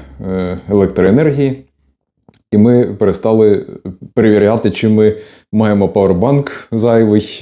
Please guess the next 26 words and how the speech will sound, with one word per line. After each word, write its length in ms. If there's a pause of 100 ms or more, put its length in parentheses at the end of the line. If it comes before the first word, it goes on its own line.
чи 320
ми 220
зарядили 600
батарейки 720
і 120
так 220
далі. 240 (500)
Але, 280
безумовно, 560
ми 160
не 160
станемо 840
вже 600 (320)
такими, 340
як 180
були 240
до 280
початку 600
цієї 300
війни. 380 (1040)
Тому, 480 (240)
е, 520 (200)
я 460
бажаю 360
всім, 460
е, 220